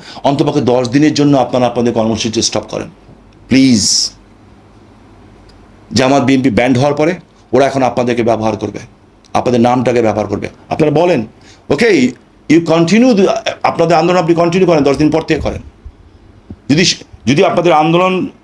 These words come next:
আহ, আহ, যদি কোনো লিগ্যাল ম্যাটার থেকে থাকে, আমরাও আপনাদের সাথে থাকবো, because you are my son, but not now। ব্রেক দেন,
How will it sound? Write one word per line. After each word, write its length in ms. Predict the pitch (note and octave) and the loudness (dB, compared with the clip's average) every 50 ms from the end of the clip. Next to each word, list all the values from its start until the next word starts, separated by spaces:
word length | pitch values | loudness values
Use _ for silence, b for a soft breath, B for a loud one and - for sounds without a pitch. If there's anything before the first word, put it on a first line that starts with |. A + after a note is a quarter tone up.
| _ _ _ _ - | _ _ _ _ -2
আহ, 80 | G#2+ | -2
আহ, 1300 | C3+ D3 - - F#3+ A#3 G#3+ G3+ F3 B2+ G2+ F#2+ - _ _ _ _ _ _ _ _ - - C3 C3+ C3+ C3+ - _ - | -2 0 0 0 0 2 2 0 -2 -4 -8 -12 -18 _ _ _ _ _ _ _ _ -2 0 0 0 -2 -4 -8 _ -4
যদি 200 | C#3 C#3 D#3 D#3+ | 0 0 0 0
কোনো 220 | D#3+ E3+ F3 D#3+ | 0 0 0 2
লিগ্যাল 360 | C3 A2 C3 D#3 F3+ G3+ F#3 | 2 4 2 2 2 2 2
ম্যাটার 260 | D#3 D#3+ D#3+ F3 G3+ E3 | 2 0 0 0 -2 0
থেকে 160 | E3+ E3 D3 | -2 -2 -2
থাকে, 160 | A#2+ A2+ - | -2 -2 0
আমরাও 300 | B2+ D3 D#3 F3+ G#3 A3+ | 0 0 2 2 2 2
আপনাদের 300 | A3 G3 F#3+ F3 D#3+ - | 2 0 0 0 0 0
সাথে 180 | - B2+ B2 A2+ | 0 -2 -4 -4
থাকবো, 320 | - G#2 F#2+ F#2 G2 - - - - - | -4 -6 -8 -8 -10 -16 -20 -20 -12 -4
because 220 | - - G3 F#3 | -2 0 0 2
you 120 | G3+ A3+ | 2 2
are 120 | A#3 A3 A3 | 2 2 0
my 80 | G3+ - - | -2 0 0
son, 200 | B3 B3 A3 D3 G#2+ - - - _ _ _ _ _ _ _ _ _ _ _ _ _ _ _ _ _ _ _ _ _ _ _ _ _ _ _ - | 0 0 0 -2 -6 -10 -16 -20 _ _ _ _ _ _ _ _ _ _ _ _ _ _ _ _ _ _ _ _ _ _ _ _ _ _ _ -6
but 180 | C3+ B2 A#2 | -4 -2 -2
not 220 | C#3+ D#3+ E3 D#3 D3 | -2 -2 -2 0 0
now। 220 | D3 C3 A#2 F#2+ - - _ _ _ _ _ _ _ _ _ _ _ _ _ _ _ _ _ _ _ _ _ _ _ - | 0 0 -2 -4 -8 -14 _ _ _ _ _ _ _ _ _ _ _ _ _ _ _ _ _ _ _ _ _ _ _ -4
ব্রেক 220 | F#2 C3 C#3 C3+ | -2 -2 -2 0
দেন, 160 | A2 A2+ F#2+ | -2 -4 -4